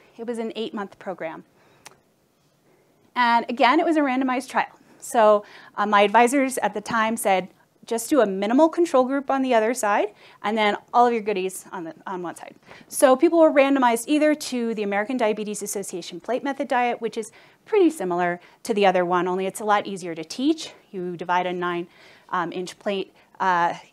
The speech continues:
in half, and one half are green veggies, then you have lean meats and, and carbs in a, um, a quarter, uh, fruits and dairy. Again, sort of whole grains, fruits and vegetables,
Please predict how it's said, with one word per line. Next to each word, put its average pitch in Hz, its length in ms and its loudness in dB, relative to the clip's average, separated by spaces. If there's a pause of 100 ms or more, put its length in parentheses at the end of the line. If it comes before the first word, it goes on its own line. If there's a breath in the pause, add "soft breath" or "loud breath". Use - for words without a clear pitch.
(100)
in 190 340 -4
half, 269 500 2
and 180 160 -4
one 196 140 -4
half 185 240 -6
are 196 40 -14
green 196 220 -10
veggies, 240 400 -2
then 185 100 -10
you 175 80 -10
have 170 140 -10
lean 208 320 -8 (280 loud breath)
meats 247 340 -6
and, 170 300 -8
and 190 120 -16
carbs 214 340 0
in 202 120 -6
a, 185 240 -6
um, 190 240 -12 (100)
a 196 180 -16
quarter, 208 460 -2 (540 loud breath)
uh, 170 240 -2
fruits 220 520 -8
and 175 220 -14 (200)
dairy. 214 440 -2 (220 loud breath)
Again, 254 300 2
sort 247 180 -2
of 208 100 -4
whole 220 180 -2
grains, 185 360 -2
fruits 190 200 -14
and 180 100 -12
vegetables, 156 440 -14